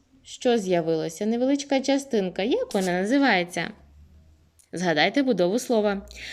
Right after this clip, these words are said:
А от до слів лівого нам потрібно просто дібрати антоніми з різними коренями. Друг, ворог. Давайте спробуємо. Запишіть собі два стовпчики, красиво, каліграфічно, ось так от.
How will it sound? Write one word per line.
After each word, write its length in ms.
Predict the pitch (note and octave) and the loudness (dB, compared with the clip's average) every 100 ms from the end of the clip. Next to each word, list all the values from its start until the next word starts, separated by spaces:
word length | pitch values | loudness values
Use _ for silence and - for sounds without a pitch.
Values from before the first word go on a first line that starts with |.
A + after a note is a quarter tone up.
| - - | -10 0
А 140 | A#3 | 2
от 80 | C4+ | 4
до 120 | C#4+ | 2
слів 360 | D4 D#4+ D#4 - | 0 0 0 -2
лівого 600 | A#3+ B3+ E4 C#4+ F#3+ - - - - | -2 2 2 2 0 -4 -8 -14 -6
нам 160 | C#4 F#4+ | 0 2
потрібно 380 | - A#3+ A3 F#3 | 2 2 2 0
просто 440 | F#3 G#3 E4 C4 | 2 2 2 0
дібрати 440 | F3+ E3+ E3+ D#3+ D#3 | 0 2 0 0 -4
антоніми 580 | E3 D4 G4+ A#3 D#3+ | -2 2 2 2 0
з 60 | D#3 | 0
різними 400 | G3 A3 E3 C#3+ | -2 -2 -4 -6
коренями. 480 | - C#3+ - - - | -8 -8 -8 -10 -10
Друг, 340 | - G3+ G4 - | -4 0 0 0
ворог. 340 | C#3+ D3 - - - - - - - | -6 -4 -6 -14 -20 -20 -20 -20 -6
Давайте 320 | E3+ B3 F#3+ | 2 4 2
спробуємо. 600 | E3+ - D#3+ D#3 D3+ - - F3 - - - | -2 -4 -4 -2 -4 -6 -10 -14 -16 -14 -4
Запишіть 460 | F#3+ G3 A3 G3 | -2 0 0 -2
собі 220 | - E3 D#3 | -4 -4 0
два 220 | D#3+ D#3 | 0 0
стовпчики, 760 | - B3+ F4 - B3 A3 G3 F#3+ | 0 2 0 0 -4 -2 -6 -8
красиво, 640 | - - - B3+ E4+ C#4+ | -8 -6 -4 0 2 2
каліграфічно, 1040 | - D#3 D3+ D#3 C#3+ A#3+ D4 D4+ B3 A3 G#3+ - - - | -2 -6 -6 -8 -6 0 0 0 -2 -4 -6 -12 -14 -12
ось 120 | - | -8
так 260 | D#3+ D#3+ | -6 -6
от. 60 | - | -10